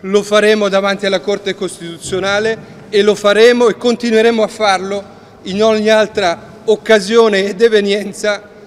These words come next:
nel quale ci sarà chiesto, perché, lo ripeto, aiutare Fabo era un mio dovere,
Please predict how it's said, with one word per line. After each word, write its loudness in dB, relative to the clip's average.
nel -2
quale 2
ci -10
sarà -2
chiesto, -2
perché, -2
lo 0
ripeto, 0
aiutare 0
Fabo -2
era 0
un 0
mio 2
dovere, 2